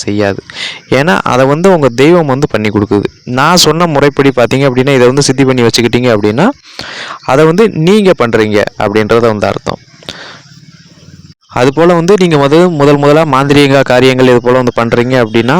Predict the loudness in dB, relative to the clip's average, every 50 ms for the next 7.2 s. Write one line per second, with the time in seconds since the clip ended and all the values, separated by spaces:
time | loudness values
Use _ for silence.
0 | 0 0 0 0 0 -2 -2 -4 -4 -4 -2 0 0 0 0 0 0 -2 -2 -2
1 | 0 0 2 2 2 2 2 2 2 2 2 2 2 0 0 0 0 2 2 2
2 | 2 2 2 0 0 0 0 0 0 0 2 0 0 -2 0 0 0 0 0 0
3 | 0 0 0 -2 -2 -2 -2 -2 -2 -2 -2 -4 -6 -8 -12 -12 -6 -2 -2 -2
4 | -2 -2 -6 -6 -4 -2 -2 -2 0 0 0 0 2 2 0 0 0 0 0 0
5 | 0 0 0 0 0 -2 0 -2 -2 0 2 2 2 2 2 0 0 0 0 0
6 | 0 0 0 0 0 0 2 2 2 2 2 0 0 -2 -2 -2 0 0 0 0
7 | 0 2 2